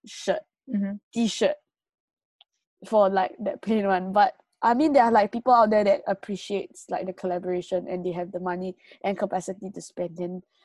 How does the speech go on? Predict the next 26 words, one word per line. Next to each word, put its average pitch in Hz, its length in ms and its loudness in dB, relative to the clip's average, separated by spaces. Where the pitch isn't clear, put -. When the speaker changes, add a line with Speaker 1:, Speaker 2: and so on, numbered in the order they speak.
Speaker 1:
you 185 100 -8
know, 175 200 -6
Speaker 2:
Yeah. 202 200 -10
Speaker 1:
for 180 60 -18
them 180 160 -18
that - 140 -8
is 165 160 -10
okay. 185 440 -16
But 247 240 2
Speaker 2:
Yeah. 233 60 0
Speaker 1:
okay, 226 360 2
back 302 200 4
to 254 80 0
the 202 520 2
main 214 240 -2
question. 196 360 -4
Does 190 160 2
branding 214 540 0
really 202 260 -4
matter 175 360 -6
to - 120 -14
you? 107 260 -10
Like, - 200 -4
what 196 280 -4
you - 80 -12
carry? - 520 -10